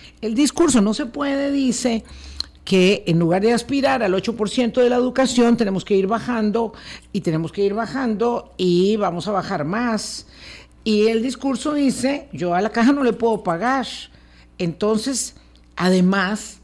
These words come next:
y la caja está quebrada, ¿para qué le voy a poner a algo que ya está quebrado?". Esto lo digo así, totalmente crudo y duro y feo, como suena,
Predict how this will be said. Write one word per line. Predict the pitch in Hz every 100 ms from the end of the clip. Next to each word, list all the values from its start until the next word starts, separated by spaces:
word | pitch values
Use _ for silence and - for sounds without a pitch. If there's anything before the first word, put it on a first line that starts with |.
| _ _ _ _ _ - 190
y | 233
la | 180
caja | 196 226
está | 247 233
quebrada, | 208 214 262 185
¿para | 180 180
qué | 196
le |
voy | 202 214
a | 220
poner | 196 202 220
a | 208 180 180
algo | 196 196
que | 180
ya | 190
está | 185 220
quebrado?". | 226 214 240 220 185 233
Esto | 220 330
lo | 330
digo | 262 294
así, | 269 - 277 247
totalmente | - 175 220 226 247 262 277 254 -
crudo | 254 262 262 269 285
y | 254
duro | 170 226 233 254 277
y | 220
feo, | - 233 214 214 233
como | 220 170
suena, | 220 240 208 214